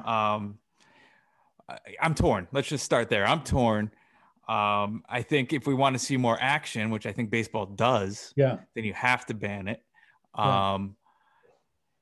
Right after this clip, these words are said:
Speaker 1: you know, I'm still, it's twenty twenty-one, and I'm still, every time I see a ground ball up the middle, I think it's a base hit.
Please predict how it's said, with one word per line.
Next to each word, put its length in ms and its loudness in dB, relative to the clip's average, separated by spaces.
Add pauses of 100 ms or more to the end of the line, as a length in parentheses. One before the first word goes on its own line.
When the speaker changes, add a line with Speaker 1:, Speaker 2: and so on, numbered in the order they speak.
(220)
Speaker 1:
you 280 -2
know, 80 8
I'm 220 6
still, 320 6
it's 160 0
twenty 240 2
twenty-one, 500 0
and 220 -4
I'm 180 0
still, 420 0
every 180 2
time 160 -6
I 40 -2
see 140 -4
a 40 -2
ground 280 0
ball 120 2
up 100 -2
the 60 -8
middle, 220 0
I 100 -2
think 160 -6
it's 100 -14
a 20 -16
base 200 -4
hit. 200 -2